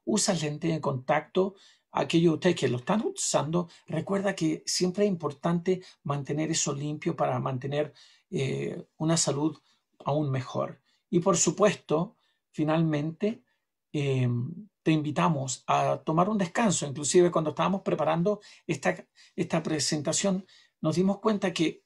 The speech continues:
debemos dar un descanso a nuestros ojos. Y hay una regla interesante que es veinte, veinte, veinte. Cada veinte minutos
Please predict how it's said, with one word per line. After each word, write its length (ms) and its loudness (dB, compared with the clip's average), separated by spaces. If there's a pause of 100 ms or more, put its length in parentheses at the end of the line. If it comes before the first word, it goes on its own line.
debemos 640 2
dar 180 6
un 100 -2
descanso 520 0
a 20 2
nuestros 340 -4
ojos. 360 -2 (200)
Y 100 4
hay 120 6
una 160 4
regla 260 4
interesante 600 0
que 80 -2
es 220 -2
veinte, 300 4
veinte, 260 2
veinte. 380 -2 (200)
Cada 260 6
veinte 300 0
minutos 480 0